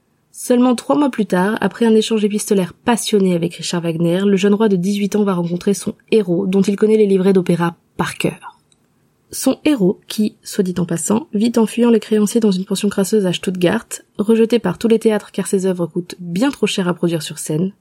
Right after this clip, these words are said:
Il avait d'ailleurs écrit dans la préface de l'anneau du Nibelung : « Se trouvera-t-il le prince qui rendra possible la représentation de mon œuvre ? »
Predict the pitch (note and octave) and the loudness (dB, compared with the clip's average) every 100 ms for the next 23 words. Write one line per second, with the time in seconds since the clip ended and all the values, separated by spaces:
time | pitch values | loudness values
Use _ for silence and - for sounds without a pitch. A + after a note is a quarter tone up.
0 | _ _ A3 A3 G#3+ A3+ A#3 A3 - A3+ | _ _ 0 2 4 4 2 0 0 0
1 | G3+ F#3 F#3+ G#3 F#3 F3+ F#3+ E3+ E3 G3 | 2 0 0 0 2 2 2 0 2 2
2 | F3+ E3 F3 G3 A3 _ _ _ _ _ | 4 2 2 0 -2 _ _ _ _ _
3 | - - G3+ - C#4 A3 G#3 - - A3+ | -18 -8 -6 -2 0 2 0 -2 0 2
4 | F#3 E3 - - F3 G3+ - - A3 G#3+ | 4 2 -2 -2 0 0 -6 -4 2 2
5 | A3 - A#3+ - B3 B3+ C4 A#3+ A#3 A#3+ | 2 -2 -2 -2 -4 -2 0 0 -2 0
6 | A3+ A3+ A3+ A#3+ A#3 A3+ A3+ A3+ B3 - | -2 0 -2 0 2 4 4 2 -2 -12
7 | _ | _